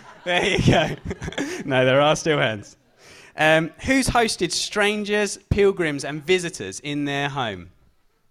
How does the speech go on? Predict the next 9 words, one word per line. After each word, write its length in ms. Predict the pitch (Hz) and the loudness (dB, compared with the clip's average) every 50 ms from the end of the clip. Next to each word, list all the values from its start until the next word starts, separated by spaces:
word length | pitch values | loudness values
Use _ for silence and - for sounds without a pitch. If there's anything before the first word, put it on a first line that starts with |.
| _ _ _ _ _ - | _ _ _ _ _ -10
They've 180 | - 131 123 - | -10 -10 -8 -8
passed 320 | - 151 127 120 - - | -6 -4 -4 -6 -6 -6
through 200 | - 135 120 110 | -8 -8 -8 -8
Proximity 500 | - 120 107 - - 120 104 101 - 98 | -10 -14 -18 -18 -18 -20 -20 -20 -20 -20
Church, 320 | - - 101 92 82 - 95 | -14 -10 -8 -8 -8 -8 -12
look 80 | 95 | -14
at 80 | 98 92 | -14 -14
that. 180 | 98 95 - _ _ _ - - - - - _ _ - | -14 -14 -16 _ _ _ -20 -20 -20 -20 -20 _ _ -8
Um, 460 | 113 123 123 123 123 123 120 120 120 | -6 -4 -4 -4 -4 -4 -6 -8 -10